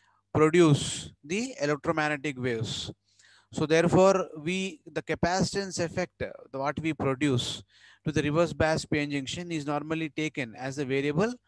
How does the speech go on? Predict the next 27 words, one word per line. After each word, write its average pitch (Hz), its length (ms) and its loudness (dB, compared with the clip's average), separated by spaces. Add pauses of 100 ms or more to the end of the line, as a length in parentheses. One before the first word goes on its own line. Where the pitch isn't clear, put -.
(380)
capacitance 135 580 -4
effect. - 340 -12 (560)
So 160 100 0
by 151 140 4
changing 196 540 2
the 202 100 4
reverse 180 300 4
bias 160 260 4
voltage, 139 580 0 (1040)
we 131 120 -2
usually 156 420 4
change 143 300 -2
the, 208 200 2 (720)
or 151 140 0
we 151 140 4
usually 160 320 4
vary 151 240 2
the 202 180 -2 (100)
capacitance 151 840 -2
of 135 220 -4
the 147 100 0
reverse 135 280 -2
biased 135 420 -2
P 139 100 -2
N 127 80 -6
junction 120 300 -10
diode. 90 260 -18